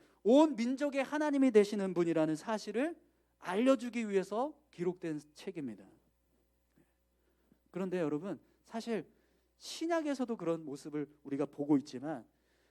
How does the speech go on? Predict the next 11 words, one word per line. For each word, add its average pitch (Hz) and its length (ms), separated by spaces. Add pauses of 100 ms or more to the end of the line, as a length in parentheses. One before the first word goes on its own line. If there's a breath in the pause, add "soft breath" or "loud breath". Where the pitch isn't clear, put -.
(300)
구약 277 440
시대는요, 262 640
더, 226 520 (420)
더 277 300
두드러지게 175 720 (600)
이스라엘 220 400
백성들은요, 196 680 (1080)
자신들만 208 960
하나님께서 190 500
구원하신다고 117 720
했어요. - 260